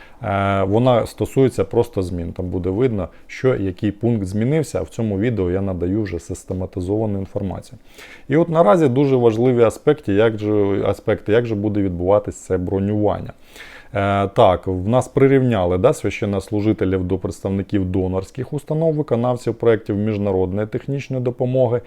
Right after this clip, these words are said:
також на священнослужителів, а також на протезистів,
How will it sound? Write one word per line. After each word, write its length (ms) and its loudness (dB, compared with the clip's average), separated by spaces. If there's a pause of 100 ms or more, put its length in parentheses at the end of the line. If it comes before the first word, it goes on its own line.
(400)
також 400 4
на 120 -2
священнослужителів, 1120 -2 (100)
а 80 -2
також 380 -2
на 100 -4
протезистів, 800 -4